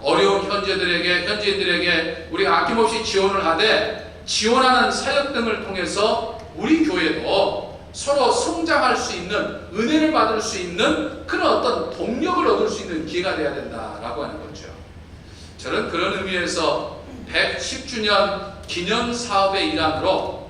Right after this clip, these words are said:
만일 우리 교회가 해외 선교 사업을 한다고 한다면, 그러니까 기념교회를 세우거나 선교 기관, 선교관을 짓는다든가 그런 어떤 해외 선교를 한다고 한다면, 저는 인도나 필리핀과 같은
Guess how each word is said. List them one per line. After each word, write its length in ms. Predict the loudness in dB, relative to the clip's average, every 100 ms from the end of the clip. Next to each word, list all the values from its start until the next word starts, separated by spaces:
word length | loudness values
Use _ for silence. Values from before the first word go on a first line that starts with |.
| -12
만일 300 | -6 -2 -2
우리 320 | -2 -4 -4
교회가 760 | -2 0 2 2 2 0 -4 -10 -14 -12
해외 280 | -4 0 0
선교 400 | 0 -4 -6 -6
사업을 300 | -2 -2 -2
한다고 320 | -4 -4 -4
한다면, 300 | -6 -8 -12 -12 -2 -2 0 -4 -10 -14
그러니까 160 | -14
기념교회를 640 | -8 -2 -2 0 4 4 4
세우거나 760 | 0 -2 0 2 2 0 -6 -12 -12
선교 480 | -8 -2 0 0 -2
기관, 400 | -2 0 0 0
선교관을 800 | -2 0 0 2 2 2 0 -2
짓는다든가 680 | -4 -4 -2 -2 0 -2 -2
그런 220 | -2 0
어떤 640 | 2 2 2 2 -4 -10
해외 200 | -6 -2
선교를 480 | -2 -2 -2 0 0
한다고 320 | -2 -2 -2
한다면, 880 | -4 -6 -8 -2 2 2 2 -2 -8 -14 -18 -20 -18 -10
저는 560 | -4 0 0 -2 -8 -10
인도나 1120 | -8 -6 0 0 0 -4 0 0 0 -6 -12 -16 -18 -8
필리핀과 480 | -4 -2 -4 -4 -4
같은 680 | -4 -4 -2 -2 -6 -14